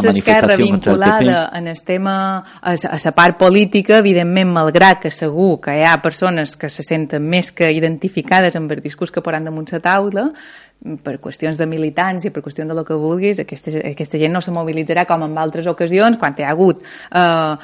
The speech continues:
Speaker 1: manifestacions on l'esquerra política i la social coincidien. I això és evident i tampoc no ho negarem.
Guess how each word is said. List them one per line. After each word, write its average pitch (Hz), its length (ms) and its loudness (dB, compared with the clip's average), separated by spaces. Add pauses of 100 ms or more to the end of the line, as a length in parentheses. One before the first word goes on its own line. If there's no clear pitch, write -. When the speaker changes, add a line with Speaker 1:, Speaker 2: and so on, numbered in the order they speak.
(140)
Speaker 1:
manifestacions 185 800 0
on 175 160 0
l'esquerra 165 400 0
política 170 420 -2
i 165 60 -4
la 165 140 -12
social 165 280 -2
coincidien. 151 540 -6
I - 80 -6
això 180 220 -4
és 165 80 -2
evident 190 400 -2
i - 20 -12
tampoc 151 320 -10
no 151 140 -8
ho 151 40 -8
negarem. 160 460 0